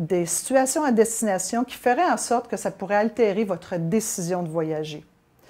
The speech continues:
La décision vous appartient.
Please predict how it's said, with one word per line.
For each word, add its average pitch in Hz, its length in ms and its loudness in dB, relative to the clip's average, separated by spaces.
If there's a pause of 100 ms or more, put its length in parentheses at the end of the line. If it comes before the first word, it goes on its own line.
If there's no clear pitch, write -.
(540)
La 233 100 8
décision 330 560 6
vous 277 300 8
appartient. 214 640 2